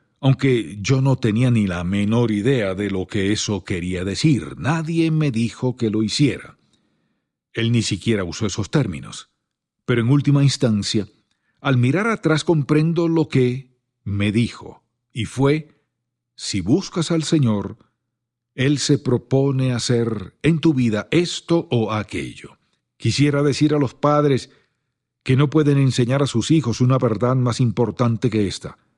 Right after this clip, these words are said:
que obedezcan a Dios. Y lo lograrán si les enseñan a buscarlo,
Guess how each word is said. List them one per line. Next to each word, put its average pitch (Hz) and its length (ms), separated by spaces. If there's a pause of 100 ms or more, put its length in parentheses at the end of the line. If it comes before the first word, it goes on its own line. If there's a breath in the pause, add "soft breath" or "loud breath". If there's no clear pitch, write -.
(380)
que 123 140
obedezcan 98 680
a 92 80
Dios. 65 380 (600)
Y 160 140
lo 156 160
lograrán 147 840 (480)
si - 260
les 165 180
enseñan 175 520
a 170 60
buscarlo, 151 800